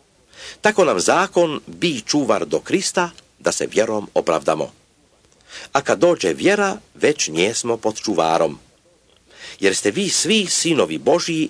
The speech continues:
vjerom Krista Isusa. Jer koji se god u Krista krstiste, u Krista se obukoste. Nema tu Židova ni Grka,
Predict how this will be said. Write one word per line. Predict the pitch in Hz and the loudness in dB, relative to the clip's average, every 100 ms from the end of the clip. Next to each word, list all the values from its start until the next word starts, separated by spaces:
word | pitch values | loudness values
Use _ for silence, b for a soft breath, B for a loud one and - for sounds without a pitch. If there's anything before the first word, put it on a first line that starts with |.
| - | -6
vjerom | 71 85 131 135 127 120 | -4 0 2 0 -2 -6
Krista | - 92 - 104 - | -6 -4 -4 -6 -8
Isusa. | 82 - 87 85 - _ _ _ _ _ _ B B B | -6 -4 -2 -4 -6 _ _ _ _ _ _ B B B
Jer | 123 135 | 0 2
koji | 165 160 | 2 2
se | - 135 | 0 2
god | 214 185 - - - | 2 0 -4 -12 -8
u | - | -2
Krista | - 190 - 190 | 0 0 0 -2
krstiste, | 180 180 175 - 170 - - 160 151 B B | 0 -2 -2 -4 -4 -4 0 0 -2 B B
u | 104 | -4
Krista | - 113 127 - 113 | -2 -2 -2 -4 -4
se | - 78 | -2 -2
obukoste. | 76 82 87 85 - - - _ _ B B B B | -2 -2 0 -2 -2 -4 -4 _ _ B B B B
Nema | 180 196 156 | 2 4 2
tu | 113 - 151 113 | 0 0 2 2
Židova | - 185 180 160 156 - | 0 0 0 0 -2 -4
ni | 107 143 | -2 -2
Grka, | - 120 - 55 | 0 -4 -4 -10